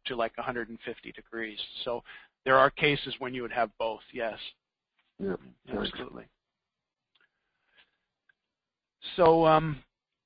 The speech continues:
Speaker 1: let's hear some special information about the five two one three. This is the Caleffi point of use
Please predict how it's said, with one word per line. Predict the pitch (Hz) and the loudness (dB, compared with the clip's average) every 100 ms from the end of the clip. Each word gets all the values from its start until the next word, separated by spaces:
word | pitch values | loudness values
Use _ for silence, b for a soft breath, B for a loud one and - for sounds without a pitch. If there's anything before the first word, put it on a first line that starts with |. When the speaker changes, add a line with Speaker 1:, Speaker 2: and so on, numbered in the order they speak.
| _ _ _ _ _ - - | _ _ _ _ _ -20 2
Speaker 1:
let's | 156 | 2
hear | - 202 | 4 2
some | - 170 - | 4 -2 -4
special | - 156 - 156 | 4 4 6 2
information | 151 151 135 135 135 - 139 | 0 -2 0 0 2 0 -4
about | 135 123 123 117 | -6 4 4 4
the | 123 | 0
five | - 127 - | 0 0 0
two | 139 | -4
one | 131 123 | -2 -2
three. | - 127 | -4 -2
This | 156 | -2
is | 156 | -2
the | |
Caleffi | 147 147 135 135 139 - | 2 6 6 6 2 -6
point | 139 131 | -6 -4
of | 113 | -4
use | 131 131 | -6 -6